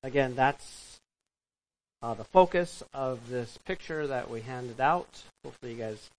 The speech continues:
got one with you. If you have a couple, that's great. Something that we want you to see. We titled this Your Path. You saw on the sticker on the window coming in. Uh, you'll see on our website, throughout Facebook,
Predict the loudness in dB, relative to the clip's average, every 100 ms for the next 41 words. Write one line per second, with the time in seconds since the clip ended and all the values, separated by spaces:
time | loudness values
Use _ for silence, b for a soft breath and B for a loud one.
0 | _ -6 -6 -6 -10 -8 -8 -8 -6 -6
1 | -8 _ _ _ _ _ _ _ _ _
2 | -12 -10 -10 -8 -8 -8 -12 -12 -16 -10
3 | -4 -4 -6 -14 -20 _ _ _ _ _
4 | _ _ _ _ _ _ _ _ -2 -2
5 | 2 2 2 0 0 -2 -2 -8 -10 -10
6 | -6 -4 -4 -2 6 8 8 2 -2 0
7 | 2 2 2 0 0 -4 -2 2 2 0
8 | -8 -10 -6 -4 -4 -10 _ _ _ -8
9 | -4 -2 0 0 0 -4 0 0 0 -4
10 | -10 _ _ _ _ -2 0 -2 -4 -2
11 | -2 -2 4 6 6 4 6 6 4 -4
12 | -20 _ _ _ _ _ _ -8 -6 -6
13 | -10 -4 -2 -2 -2 0 0